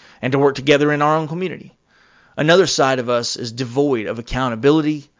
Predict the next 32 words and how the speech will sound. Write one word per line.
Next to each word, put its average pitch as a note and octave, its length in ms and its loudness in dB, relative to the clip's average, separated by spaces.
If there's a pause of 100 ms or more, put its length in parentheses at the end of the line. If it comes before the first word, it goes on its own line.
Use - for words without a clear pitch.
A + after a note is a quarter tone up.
(420)
for B2 180 -8
not C#3 300 -2
knowing B2 460 -4 (120)
who E3+ 260 4
else A#2 440 -4 (500)
we're A#2 140 -4
holding A#2+ 400 -6
back A#2+ 320 -6
in D#2+ 80 -16
the F#2+ 60 -14
world. - 320 -20 (1500)
The C#3 100 2
waters D#3 460 6
are A#2 60 -2
full C#3 240 0
of A#2+ 60 -4
sharks, - 580 2
and G#2+ 120 -12
some D#3 220 0
represent C3 400 -4
greed, C3+ 440 -2
and A2 100 -8
others C3+ 340 -2
are - 80 -14
predators D3 680 -2
without B2 400 -2
currency. - 560 -16 (600)
Folks E3+ 260 4
mostly G#3+ 320 6
want D3 200 0
to C3+ 60 -4
know B2 460 0